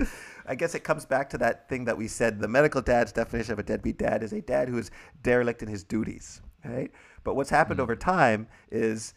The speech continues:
Speaker 1: the clearly accepted standard of what a dad's duties has shifted, right?
Speaker 2: Right.
Speaker 1: So it's always been a thing since the beginning of, of dad, well, since the beginning of money, I suppose,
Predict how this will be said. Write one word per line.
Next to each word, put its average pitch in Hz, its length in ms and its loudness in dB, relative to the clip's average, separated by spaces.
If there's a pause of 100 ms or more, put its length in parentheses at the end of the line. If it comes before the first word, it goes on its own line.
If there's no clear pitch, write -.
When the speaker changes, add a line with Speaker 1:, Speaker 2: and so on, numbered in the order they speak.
(200)
Speaker 1:
the 117 100 -6
clearly 151 500 0
accepted 127 440 0
standard 127 360 2
of 101 80 -2
what 110 120 2
a 110 40 0
dad's 113 360 2
duties 143 640 -4 (180)
has 107 360 -2
shifted, - 480 -2 (840)
right? - 280 -10 (220)
Speaker 2:
Right. 92 180 -6
Speaker 1:
So 135 100 2
it's 143 120 0
always 185 460 6
been 120 180 -2
a 113 80 -4
thing 104 440 -4 (200)
since 127 220 -10
the 127 100 -8
beginning 131 420 -2
of, 107 180 -6 (480)
of 104 260 -10
dad, 123 420 2 (240)
well, 139 180 0
since 143 180 -6
the 143 60 -6
beginning 151 280 0
of 117 140 -2
money, 117 300 2
I - 100 -6
suppose, 101 520 2